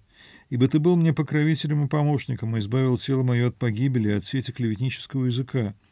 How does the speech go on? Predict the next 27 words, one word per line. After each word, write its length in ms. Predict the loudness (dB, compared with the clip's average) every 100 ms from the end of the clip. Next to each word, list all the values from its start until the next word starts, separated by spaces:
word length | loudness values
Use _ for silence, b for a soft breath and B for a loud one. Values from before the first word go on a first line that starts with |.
| B B B B
От 200 | -6 -2
уст, 220 | -2 -2
сплетающих 680 | -8 -8 -2 0 0 -4 -6
ложь 240 | -2 -2 -4
против 380 | -6 -4 -6 -6
восставших 640 | -8 -4 -6 -6 -8 -2
на 60 | 0
меня, 280 | 0 0
Ты 220 | -2 -2 0
был 180 | 2
мне 180 | 2 0
помощником, 760 | 0 0 2 0 -6 -14 -14 -18 B B B B -2
и 140 | 0
избавил 480 | 0 2 4 4 4
меня 240 | 2 0
по 140 | -2 -2
множеству 480 | -2 -2 -4 -2
милости 440 | 0 0 0 -4 -4
ради 320 | -2 -2 0
имени 240 | 0 0
Твоего 400 | 0 -2 0 0
от 80 | -2
скрежета 440 | -4 -2 -2 -2 -2
зубов, 420 | -2 0 0 0
готовых 380 | -2 -2 -6 -6
пожрать 480 | -6 -4 -4 -4
меня, 280 | -10 -10 -10